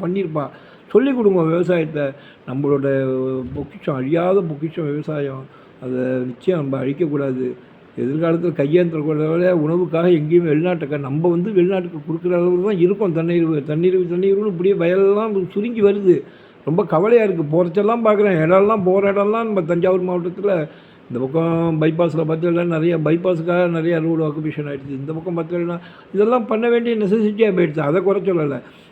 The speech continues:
சைடு ஃபுல்லா எல்லாம் பைபாஸ் வந்துடுது. பைபாஸ் மிக அருகில், ம், பிளாட்டின் விலை ஒன்றரை லட்சம்னு போடுறா. கிட்டக்கை போய் பார்த்தா நூறுக்கு நூறு ஸ்கொயர் ஃபீட் வச்சுன்னு ஒரு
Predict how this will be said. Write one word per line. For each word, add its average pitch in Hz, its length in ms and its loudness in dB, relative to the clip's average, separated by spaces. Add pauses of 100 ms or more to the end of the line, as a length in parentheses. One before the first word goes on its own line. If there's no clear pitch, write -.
(180)
சைடு 269 280 2
ஃபுல்லா 269 540 2
எல்லாம் 233 520 0
பைபாஸ் 220 360 2
வந்துடுது. 214 360 -2
பைபாஸ் 240 400 0
மிக 233 240 2
அருகில், 226 520 4 (320)
ம், 208 840 0 (320)
பிளாட்டின் 220 360 2
விலை 220 260 6 (1300)
ஒன்றரை 190 400 2
லட்சம்னு 185 280 -2
போடுறா. 160 360 0 (280)
கிட்டக்கை 185 320 4
போய் 175 160 2
பார்த்தா 170 380 0 (460)
நூறுக்கு 175 340 2
நூறு 160 320 0
ஸ்கொயர் 160 180 0
ஃபீட் 160 180 0
வச்சுன்னு 160 300 -2
ஒரு 151 120 -2